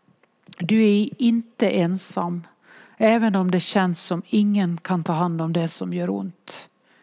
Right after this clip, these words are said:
Det finns någon som är större där.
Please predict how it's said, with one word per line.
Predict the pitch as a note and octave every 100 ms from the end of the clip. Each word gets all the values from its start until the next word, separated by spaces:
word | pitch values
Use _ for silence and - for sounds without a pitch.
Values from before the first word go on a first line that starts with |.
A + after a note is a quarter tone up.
| _ - - _ _ -
Det | G3
finns | - A#3 F#3 -
någon | F#3 F3
som | D#3 E3+
är | D#3+
större | - - E3 D#3 D#3+
där. | E3+ E3